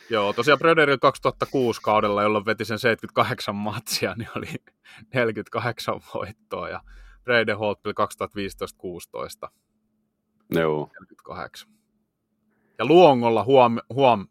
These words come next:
Speaker 1: muist-, mainitakoon vielä, kaksituhatta kuusi kaksituhatta seitsemän kaudella neljäkymmentäseitsemän voittoa, et jäi yhden vajaaksi Bröderistä.
Speaker 2: Kyllä. Seiska kysymys. Kuinka monta suomalaispelaajaa on voittanut Stanley Cupin? A viisitoista, B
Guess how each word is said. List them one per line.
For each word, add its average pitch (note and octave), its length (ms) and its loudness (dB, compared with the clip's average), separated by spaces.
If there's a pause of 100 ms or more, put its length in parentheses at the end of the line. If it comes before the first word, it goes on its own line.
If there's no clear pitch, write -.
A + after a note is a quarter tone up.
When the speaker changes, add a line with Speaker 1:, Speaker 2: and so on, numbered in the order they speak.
Speaker 1:
muist-, A#2+ 300 -2 (120)
mainitakoon A2 680 -2
vielä, G#2 340 0
kaksituhatta - 460 -4
kuusi B2 260 -4
kaksituhatta - 420 -4
seitsemän G#2+ 400 -4
kaudella G#2+ 220 0
neljäkymmentäseitsemän B2 840 2
voittoa, F#2+ 400 -4
et - 80 -10
jäi A#2 180 0
yhden B2+ 300 -2
vajaaksi F#2 420 -6
Bröderistä. - 560 -12 (2500)
Speaker 2:
Kyllä. E2 320 0 (580)
Seiska D#3 340 2
kysymys. B2 420 -2
Kuinka E3+ 240 -4
monta C#3+ 180 -4
suomalaispelaajaa A#2+ 1120 2
on F2+ 160 -6
voittanut G2 420 -8
Stanley G#2+ 440 -2
Cupin? D2+ 440 -6 (1040)
A A#2 260 2
viisitoista, G#2 540 -6
B - 60 -10